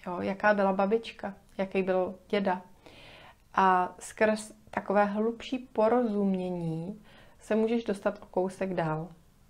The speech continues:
Úplně stejný proces můžeš udělat s tátou. A,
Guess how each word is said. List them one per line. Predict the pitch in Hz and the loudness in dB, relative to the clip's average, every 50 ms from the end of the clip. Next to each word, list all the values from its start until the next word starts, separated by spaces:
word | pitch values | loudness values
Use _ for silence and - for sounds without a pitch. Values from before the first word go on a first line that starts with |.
| _ _ _ _ _ _ _ - _ _ _ - - - - - - - - _ - | _ _ _ _ _ _ _ -20 _ _ _ -20 -20 -20 -20 -20 -20 -20 -20 _ 0
Úplně | 226 226 226 240 240 240 233 233 | 0 4 6 8 8 8 6 4
stejný | - - 220 214 214 214 220 220 | 2 0 0 2 2 2 0 0
proces | 214 220 208 202 202 - 190 185 185 190 190 | 0 -2 -2 -2 -2 0 0 0 0 -2 -4
můžeš | - 196 185 185 185 190 - | -4 -4 -4 -4 -4 -6 -6
udělat | 202 185 185 180 175 175 - | -4 -4 -2 -2 -4 -6 -8
s | - | -8
tátou. | - 180 165 160 165 - 175 175 185 208 - - - - - - - - - - - - - - - - - - | -6 -4 -4 -4 -6 -6 -6 -6 -6 -6 -10 -16 -20 -20 -20 -20 -20 -20 -20 -20 -20 -20 -20 -20 -20 -20 -4 2
A, | - 185 190 185 185 185 180 175 185 | 4 6 6 6 4 4 2 -2 -4